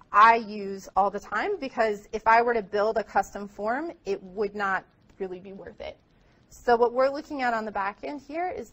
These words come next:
this. And, can I sit? So it is in square brackets. This part right here is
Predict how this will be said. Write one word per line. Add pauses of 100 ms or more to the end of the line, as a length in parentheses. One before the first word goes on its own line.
this. (1400)
And, (2000)
can
I
sit? (1300)
So
it
is
in
square
brackets. (480)
This
part
right
here
is